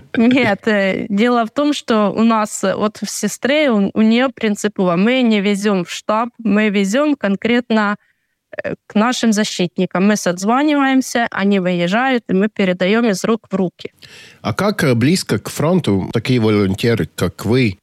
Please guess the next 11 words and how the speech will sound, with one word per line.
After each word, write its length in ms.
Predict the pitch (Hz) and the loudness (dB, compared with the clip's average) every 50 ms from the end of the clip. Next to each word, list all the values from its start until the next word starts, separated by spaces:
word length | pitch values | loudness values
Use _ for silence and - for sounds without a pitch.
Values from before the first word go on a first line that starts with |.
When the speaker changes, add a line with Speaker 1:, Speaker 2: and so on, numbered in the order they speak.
| _ | _
Speaker 2:
подъезжаете? 720 | - 104 90 101 98 92 98 135 143 123 98 - - - - - _ _ _ _ _ _ _ - | -6 -2 0 0 0 2 2 0 0 0 -2 -4 -8 -18 -20 -20 _ _ _ _ _ _ _ -4
Speaker 1:
Насколько 500 | - 208 220 220 - - 294 277 - 262 | 0 0 0 0 0 -2 -2 0 0 0
я 120 | 240 226 | 0 2
знаю, 280 | 220 220 269 294 277 247 | 2 0 0 0 0 -2
самое 400 | - - 240 233 240 240 240 240 | -2 0 0 2 2 2 2 0
близкое 640 | 226 247 302 302 - - - 254 220 214 214 214 | 0 0 0 -2 -4 -6 -4 -2 0 2 2 2
было 340 | 208 196 208 233 226 220 208 | 0 0 0 0 0 0 0
семнадцать 480 | 196 - - 208 220 233 - - 214 - - | -2 -2 -2 -2 0 0 0 -4 -6 -4 -4
километров 500 | 202 196 190 180 170 165 - - - 202 - _ _ _ _ _ _ - | -2 -2 0 0 -2 -4 -6 -8 -10 -12 -12 _ _ _ _ _ _ -4
до 260 | - 190 190 233 254 262 | 0 0 2 2 2 2
линии 640 | 226 196 220 262 277 262 247 226 220 214 214 202 | 2 2 2 4 4 4 4 4 2 2 2 2